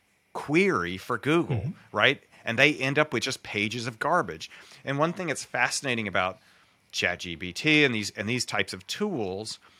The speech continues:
Speaker 1: is that for the first time ever, I, I can actually sw-, switch off, and it actually feels weird. Like, well, the first
Speaker 2: <laughs>
Speaker 1: time I used Chat G P T, I was still using sort of, like, Google query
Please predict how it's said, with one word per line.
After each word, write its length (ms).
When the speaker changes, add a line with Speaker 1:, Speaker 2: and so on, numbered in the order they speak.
Speaker 1:
is 100
that 140
for 80
the 80
first 260
time 160
ever, 500
I, 280
I 80
can 160
actually 240
sw-, 240
switch 440
off, 300
and 120
it 40
actually 240
feels 300
weird. 680
Like, 240
well, 120
the 120
first 180
Speaker 2:
<laughs> 40
Speaker 1:
time 140
I 100
used 240
Chat 240
G 140
P 180
T, 320
I 220
was 120
still 220
using 300
sort 180
of, 60
like, 220
Google 420
query 680